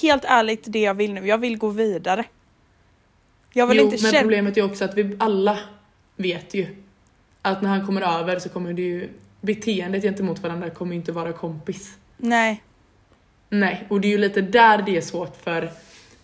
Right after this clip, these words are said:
Speaker 2: lika svårt för mig som alla andra, tror jag, att förstå vad det är ni faktiskt har. För att
Speaker 1: Ja. Men jag tror inte ens
Speaker 2: sen
Speaker 1: vi
Speaker 2: fattar jag att
Speaker 1: själva
Speaker 2: man kan ha
Speaker 1: vet vad vi har.
Speaker 2: sexuell attraktion. Man kan ha sexuell attraktion, man kan absolut ligga,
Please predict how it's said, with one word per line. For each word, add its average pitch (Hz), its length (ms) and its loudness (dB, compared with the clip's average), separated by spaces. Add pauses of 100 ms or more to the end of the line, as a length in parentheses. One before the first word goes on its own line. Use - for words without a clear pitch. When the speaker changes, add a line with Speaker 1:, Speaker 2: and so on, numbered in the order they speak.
(300)
Speaker 2:
lika 262 400 2
svårt - 260 -4
för 415 160 2
mig 269 240 0
som 269 180 0
alla 240 160 2
andra, 185 520 0
tror 185 240 -4
jag, 175 200 0 (100)
att 190 200 -8
förstå 185 380 -4
vad 180 200 -4
det 185 80 -2
är 165 300 0
ni 180 120 -4
faktiskt 190 340 -10
har. 254 340 0
För 208 80 -2
att 196 80 -2
Speaker 1:
Ja. 214 240 -2 (460)
Men 311 100 2
jag 330 120 6
tror 392 100 -2
inte 381 160 0
ens 302 100 2
Speaker 2:
sen 262 80 6
Speaker 1:
vi 254 60 6
Speaker 2:
fattar 240 220 6
jag 214 100 8
att 220 60 2
Speaker 1:
själva - 20 6
Speaker 2:
man 254 80 8
kan 233 100 6
ha 214 100 6
Speaker 1:
vet 202 100 -4
vad 226 100 4
vi 208 60 0
har. 190 100 2
Speaker 2:
sexuell 240 260 6
attraktion. 214 560 -4 (160)
Man 214 140 2
kan 233 120 4
ha 226 100 4
sexuell 226 440 0
attraktion, 196 280 -4
man 175 100 -6
kan 214 120 -4
absolut 208 280 0
ligga, 180 320 0